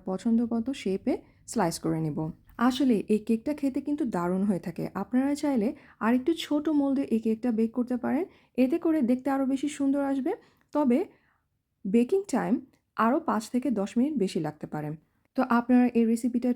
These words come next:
ট্রাই করবেন আর আমাকে কমেন্ট বক্সে জানাবেন আপনাদের কেমন লেগেছে। ভালো লাগলে ভিডিওটাতে একটা লাইক দিবেন, আমার চ্যানেলটাকে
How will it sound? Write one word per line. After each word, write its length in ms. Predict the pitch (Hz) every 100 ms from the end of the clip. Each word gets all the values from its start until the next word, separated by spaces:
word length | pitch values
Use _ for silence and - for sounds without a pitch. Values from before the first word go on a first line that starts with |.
| -
ট্রাই 220 | 247 254
করবেন 360 | 262 302 311 320 294
আর 120 | 226 220
আমাকে 200 | 214 214 220
কমেন্ট 240 | 220 247 262
বক্সে 220 | 254 254
জানাবেন 400 | 247 220 240 269 240
আপনাদের 340 | 220 202 202 196
কেমন 220 | 196 208 220
লেগেছে। 320 | 220 226 277 320 - _ 220
ভালো 160 | 233 247
লাগলে 240 | 247 247 247
ভিডিওটাতে 400 | 233 240 240 233 233
একটা 140 | 226 226
লাইক 240 | 220 220 214
দিবেন, 220 | 220 233 226 -
আমার 260 | 190 185 190 - _
চ্যানেলটাকে 500 | 214 202 208 190 185